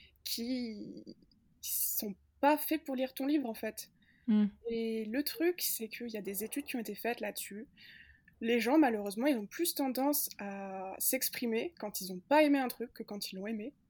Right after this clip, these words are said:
Speaker 1: Et donc,
Speaker 2: Ouais,
Speaker 1: à
Speaker 2: c'est vrai.
Speaker 1: faire une mauvaise review quand ils l'ont pas aimé que quand ils l'ont aimé.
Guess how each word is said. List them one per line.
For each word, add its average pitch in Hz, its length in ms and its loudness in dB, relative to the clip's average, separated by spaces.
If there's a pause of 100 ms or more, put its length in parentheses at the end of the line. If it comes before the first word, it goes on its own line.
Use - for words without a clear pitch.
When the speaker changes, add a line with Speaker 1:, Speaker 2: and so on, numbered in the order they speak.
(120)
Speaker 1:
Et 226 60 2
donc, 220 180 4
Speaker 2:
Ouais, 220 100 8
Speaker 1:
à - 20 6
Speaker 2:
c'est 208 160 -4
vrai. 185 160 -4 (100)
Speaker 1:
faire 220 120 -6
une 214 100 -2
mauvaise 240 300 4
review 240 260 0
quand 214 400 -6
ils 196 260 -10
l'ont 190 120 -10
pas 262 180 0
aimé 233 320 -2 (100)
que - 160 -10
quand - 280 -4
ils 240 80 -6
l'ont 220 100 -6
aimé. 208 220 -8